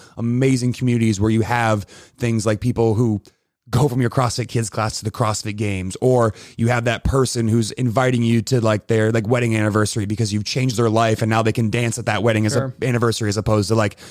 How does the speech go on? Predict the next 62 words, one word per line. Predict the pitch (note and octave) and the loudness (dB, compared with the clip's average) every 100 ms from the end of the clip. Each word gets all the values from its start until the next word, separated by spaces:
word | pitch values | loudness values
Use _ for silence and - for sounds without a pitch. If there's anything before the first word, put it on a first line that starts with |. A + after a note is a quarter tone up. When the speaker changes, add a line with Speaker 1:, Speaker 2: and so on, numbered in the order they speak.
| - | -14
Speaker 1:
sit | - D#3+ | -8 -6
in | |
the | B2 | -2
wheelchair | A#2 A#2 B2 A2+ | 0 0 2 2
off | A2 | 2
to | G#2+ | -2
the | |
side. | G#2 B2+ G#2+ G2+ | -2 0 2 0
So, | F#2+ B2+ | 0 0
like, | A2+ - - - - | 0 -4 -20 -20 -6
again, | A#2 A#2+ G#2+ | -2 0 2
without | A2 A2+ | 2 2
getting | A#2 B2 A2+ | 2 0 0
too, | - B2+ A#2 | 2 2 2
you | A2+ | 2
know, | G#2 G2 _ _ _ | 0 -4 _ _ _
high | - B2+ | -4 0
and | A2+ | 2
mighty | A#2+ B2 A2 | 2 2 2
here, | G#2+ G2 | 2 0
it's, | G2+ - - _ _ | 0 -4 -14 _ _
it's | - | -2
all | D3+ | 0
about | F3+ E3+ | 2 2
bringing | C#3 C#3 A#2 | 0 0 0
value | G#2+ A2 A#2 | 0 0 0
to | A#2 G#2+ | -2 -2
commu-, | G#2 G2+ | -2 -2
community. | - A2+ B2+ D#3+ | -2 0 2 2
And | C3+ | 2
if | G#2+ | -2
you | A2+ | -2
continue | A#2 G#2+ C3+ | -2 0 0
to | A#2 | 2
bring | G#2+ A2+ | 2 0
value, | F#2+ A2 G#2+ G#2 | 0 0 2 2
you're | F#2+ G#2 | 2 0
gonna | A2+ | -2
grow | G2 G#2+ G#2+ | 0 2 2
your, | G#2 F2+ _ G#2 | 2 -2 _ -2
grow | A#2+ | 2
your | A2+ | 2
business, | G2+ A#2+ C3+ C#3 | 2 2 2 0
and | G#2+ | 0
you're | |
gonna | G2+ G#2 | 0 0
continue | F#2 A2 | 0 0
to | G2 | 2
be | G#2+ | 2
able | G2 | 0
to | G2 | 0
prosper | - F#2+ - A2 | 0 0 0 0
and | F2+ | 0
do | G2+ | -2
what | F#2 | -2
you | G2 | -2
love | F2+ F2 | -2 -2
for | - | 0
a | F2+ | 0
living, | F2+ F#2 | 2 0
which | F#2 F#2+ | 0 -2
is, | F#2 | -4